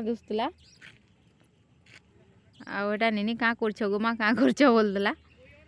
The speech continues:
ଆଉ ବାବୁ ପୁରା ଖେଲବାର୍ ଥି ଲାଗିଥିସା। ତାହାକେ ନା ସବୁବେଲେ ଏଥର ରଙ୍ଗି ଜାଣିଲା ନ, ରଙ୍ଗବାର୍କେ ପସନ୍ଦ କରୁଛେ। କେ ପାଇ କଲେ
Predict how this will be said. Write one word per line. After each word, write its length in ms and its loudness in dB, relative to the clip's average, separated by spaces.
ଆଉ 160 -10
ବାବୁ 280 6
ପୁରା 160 4
ଖେଲବାର୍ 400 2
ଥି 80 0
ଲାଗିଥିସା। 460 2
ତାହାକେ 300 4
ନା 160 4
ସବୁବେଲେ 340 2
ଏଥର 240 2
ରଙ୍ଗି 240 4
ଜାଣିଲା 280 4
ନ, 100 2
ରଙ୍ଗବାର୍କେ 560 2
ପସନ୍ଦ 380 0
କରୁଛେ। 320 -4
କେ 80 -6
ପାଇ 260 2
କଲେ 240 2